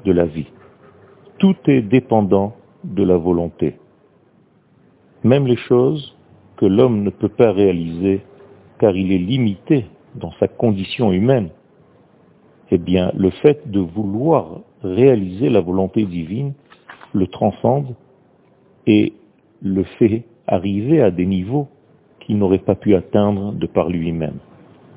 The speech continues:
C'est pourquoi Kadosh Baruch Hu montre à Moshe la menorah, et finalement,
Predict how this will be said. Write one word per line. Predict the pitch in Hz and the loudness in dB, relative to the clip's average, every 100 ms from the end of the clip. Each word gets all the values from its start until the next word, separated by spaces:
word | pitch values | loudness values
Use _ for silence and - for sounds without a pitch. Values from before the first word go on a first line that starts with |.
| - - - | -20 -20 -6
C'est | - | -2
pourquoi | - 98 - 117 143 | 0 -2 0 2 2
Kadosh | - 90 101 110 | 0 0 0 0
Baruch | 92 92 82 | 0 -2 -2
Hu | 123 | -4
montre | 98 104 127 107 - | -2 2 2 0 -2
à | |
Moshe | 98 90 - | 0 -2 -2
la | 101 87 85 | -2 0 -2
menorah, | 82 80 78 120 185 - - - - - - - | -2 -4 -2 -2 -4 -12 -20 -20 -20 -20 -20 -4
et | - | -4
finalement, | - 131 110 101 98 123 | -2 0 2 2 -2 -4